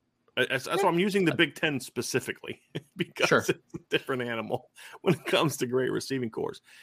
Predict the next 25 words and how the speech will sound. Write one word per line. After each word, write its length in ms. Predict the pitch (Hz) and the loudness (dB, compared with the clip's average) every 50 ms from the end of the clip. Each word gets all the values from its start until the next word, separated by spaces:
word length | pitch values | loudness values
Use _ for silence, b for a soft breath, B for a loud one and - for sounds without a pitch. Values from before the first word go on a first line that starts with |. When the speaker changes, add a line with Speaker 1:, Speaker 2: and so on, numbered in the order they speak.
| b b b b b b b _ _ - | b b b b b b b _ _ 0
Speaker 1:
As 160 | 120 117 117 | 2 4 4
we 120 | 135 139 | 4 4
said, 300 | 135 - 196 180 117 - | 6 6 6 4 4 4
Dante 360 | - 120 131 143 139 143 139 | 4 4 4 4 4 4 2
Cephas, 460 | 131 - - 143 156 156 - 165 - 131 | 2 2 2 2 2 4 2 0 0 0
if 80 | 101 | 0
he 120 | 110 131 143 | 2 0 2
would 100 | 156 143 | 2 2
have 100 | 131 - | 2 2
transferred 300 | 143 139 135 - 127 123 | 2 2 2 0 0 0
to 40 | |
Notre 160 | 135 139 139 131 | 2 2 4 4
Dame, 280 | 131 135 139 143 - - | 4 4 4 2 0 2
you 140 | 117 127 | 2 4
and 80 | 131 131 | 4 4
I 100 | 127 127 | 4 4
would 120 | 127 117 | 4 4
have 40 | 110 | 4
been 140 | 117 113 107 | 2 0 0
thrilled 460 | - 110 107 110 101 76 52 - - - _ _ _ _ _ _ _ - | -2 0 0 0 0 -2 -4 -6 -10 -16 _ _ _ _ _ _ _ -8
to 80 | 113 | -2
get 180 | 107 110 107 92 | 0 0 0 0
him 260 | 104 101 90 87 65 | -2 -4 -4 -4 -6
this 160 | - 92 - - | -8 -6 -4 -4
offseason. 460 | 95 85 80 - - - - - | -4 -4 -4 -6 -10 -10 -12 -12